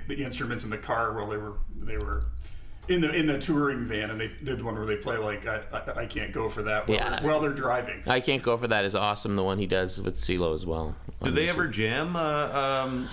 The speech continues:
Speaker 3: uh, John
Speaker 2: Well, he
Speaker 3: and
Speaker 2: said John,
Speaker 3: Dennis?
Speaker 2: he said John would always wanna talk about hockey, and Dennis would always wanna talk about
Speaker 3: <laughs>
Speaker 2: music. But Dennis has gotten up on stage with some musicians before. He does the bongos, and I love the fact that Dennis Maruk is sixty-two years old, and he just took his first guitar lesson two weeks ago. So never stop
Speaker 3: But he
Speaker 2: learning.
Speaker 3: could play, though, could he not? Or no?
Speaker 2: He's learning. He
Speaker 3: He's
Speaker 2: took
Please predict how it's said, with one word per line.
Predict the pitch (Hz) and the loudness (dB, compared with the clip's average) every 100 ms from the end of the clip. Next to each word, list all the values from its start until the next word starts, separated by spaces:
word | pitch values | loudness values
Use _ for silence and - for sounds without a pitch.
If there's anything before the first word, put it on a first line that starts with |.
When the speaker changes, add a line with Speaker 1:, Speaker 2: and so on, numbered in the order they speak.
| 143 | -2
Speaker 3:
uh, | 127 120 | 0 0
John | 123 123 | 0 2
Speaker 2:
Well, | 131 | 4
he | 165 | 4
Speaker 3:
and | 196 | 4
Speaker 2:
said | 226 220 | 4 4
John, | 147 180 185 | 4 2 2
Speaker 3:
Dennis? | - | 2
Speaker 2:
he | 180 | 2
said | - 196 | 4 2
John | 143 185 233 208 | 2 2 4 2
would | 120 | 2
always | 139 170 185 143 | 2 2 4 2
wanna | 123 113 | 2 0
talk | - 123 117 | 2 2 2
about | 113 110 | 2 4
hockey, | 117 143 143 123 | 6 4 2 -2
and | 110 | 2
Dennis | 131 139 | 2 2
would | 120 | 4
always | 131 165 160 127 107 | 6 6 6 4 2
wanna | 120 110 | 2 2
talk | - 113 117 | 4 4 2
about | 110 95 | 2 4
Speaker 3:
<laughs> | 117 | 4
Speaker 2:
music. | 135 127 113 | 4 2 2
But | 131 120 | 0 4
Dennis | 156 202 226 | 4 4 4
has | 190 | 2
gotten | 151 151 143 | 4 4 6
up | 139 156 | 2 2
on | 127 | 2
stage | - - 127 135 | 2 4 4 4
with | 131 123 | 2 2
some | 123 | 2
musicians | 107 104 113 - 131 | 2 4 2 2 0
before. | 113 107 110 101 | 0 2 4 4
He | |
does | 110 113 | 4 2
the | 107 | 2
bongos, | 107 107 104 98 - | 2 2 4 2 2
and | 113 | 2
I | 78 117 | 2 4
love | 120 147 | 4 4
the | - | 0
fact | - 120 117 | 2 2 2
that | 113 - | 0 2
Dennis | 117 123 | 2 2
Maruk | - 113 131 - | 0 2 0 0
is | - - | -2 2
sixty-two | 117 - - - | 0 -2 -2 0
years | 107 104 | 0 4
old, | 104 110 | 4 4
and | 90 | 2
he | 101 | 2
just | 107 - | 0 0
took | 113 | 0
his | 101 | 0
first | - 101 - | 0 0 0
guitar | 98 95 95 | 0 2 2
lesson | 85 - 92 | 0 -4 -4
two | - | -2
weeks | 85 - | -2 -2
ago. | 92 - 85 | -2 -2 -4
So | - - | 0 0
never | 104 101 | 2 0
stop | - 98 | 0 0
Speaker 3:
But | - | 0
he | |
Speaker 2:
learning. | 92 92 | 2 0
Speaker 3:
could | 92 | 2
play, | 190 220 | 0 2
though, | 101 95 | 0 0
could | 123 | 0
he | 123 | 0
not? | 127 - | 0 0
Or | - | 0
no? | 135 | 2
Speaker 2:
He's | 107 117 | 2 4
learning. | 123 143 110 92 | 4 4 2 2
He | 127 | 0
Speaker 3:
He's | |
Speaker 2:
took | 120 | 4